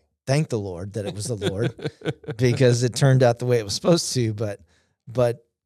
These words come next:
Speaker 1: but I think twenty-four and twenty-five gets us to this place of Jude going, "Look, ultimately, this is the focus right here."
Speaker 2: Right.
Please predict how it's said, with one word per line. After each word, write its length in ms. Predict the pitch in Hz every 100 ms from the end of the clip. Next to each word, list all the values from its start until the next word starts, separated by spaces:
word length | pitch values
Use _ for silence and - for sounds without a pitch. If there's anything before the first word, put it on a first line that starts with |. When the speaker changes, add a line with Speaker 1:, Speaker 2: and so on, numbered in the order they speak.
| -
Speaker 1:
but 160 | 135 131
I 80 |
think 340 | 127 170 165 -
twenty-four 600 | - 175 202 - 180 151
and 100 | 120
twenty-five 800 | 151 135 110 - 135 123 107 104
gets 320 | 123 127 -
us 220 | 117 -
to 100 | -
this 180 | 110 101
place 480 | - 131 117 110 -
of 360 | 110 101 98 _ _ _ _ _ _ _ _
Jude 420 | 113 104 131 139 117
going, 400 | 120 113 104 110
"Look, 400 | 127 104 - _ _ _ _ _ _
ultimately, 840 | 139 180 - 175 170 165 170 165 - _ _
this 400 | 104 110 147 -
is 200 | 147 123
the 100 | 127
focus 500 | - 123 107 - 82
right 180 | 110 92
here." 220 | 87 - 85
Speaker 2:
Right. 220 | 82